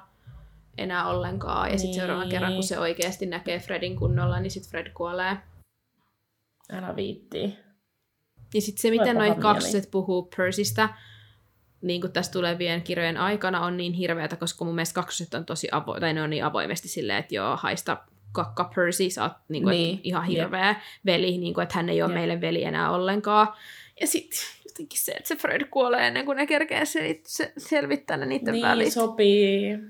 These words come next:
Speaker 2: Niin. <sighs> Älä viitti, kun tulee itku.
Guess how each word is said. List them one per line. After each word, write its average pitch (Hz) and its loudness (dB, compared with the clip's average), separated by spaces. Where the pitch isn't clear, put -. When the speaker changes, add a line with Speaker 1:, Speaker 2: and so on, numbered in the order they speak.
Speaker 2:
Niin. 240 -8
<sighs> 247 0
Älä 185 -10
viitti, 170 -10
kun - -12
tulee - -8
itku. - -14